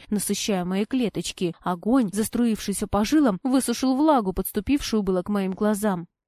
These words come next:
Осталась лишь знакомая ярость, та самая, которая не позволила в обители схватить мою мать, помогла держать щит против юных ящеров,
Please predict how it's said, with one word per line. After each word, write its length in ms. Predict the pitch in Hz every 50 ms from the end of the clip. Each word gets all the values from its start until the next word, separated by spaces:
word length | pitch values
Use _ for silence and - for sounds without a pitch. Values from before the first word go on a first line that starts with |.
| _ _ _
Осталась 580 | - 226 - - _ 359 359 330 233 208 - -
лишь 200 | 240 240 214 208
знакомая 560 | 214 254 269 269 - 330 311 302 349 370 381
ярость, 520 | 339 330 330 254 202 175 175 190 - - -
та 140 | - 262 262
самая, 420 | - - 403 403 370 277 214 196
которая 340 | - 220 214 - 233 240 240
не 120 | 254 277
позволила 600 | 277 - 359 381 339 320 302 285 220 202 190 190
в 80 | 196 196
обители 440 | 220 226 233 320 381 - 254 208 196
схватить 520 | 190 - - 220 220 214 - 208 175 -
мою 180 | 214 220 240 262
мать, 360 | 285 311 302 240 190 - - -
помогла 440 | - 220 214 214 208 185 214 214 190
держать 380 | 185 208 185 185 208 202 190
щит 360 | - - - - 269 277 -
против 340 | - - 202 - - 196 -
юных 320 | 208 233 226 208 202 - -
ящеров, 500 | 240 247 220 214 - - 208 190 185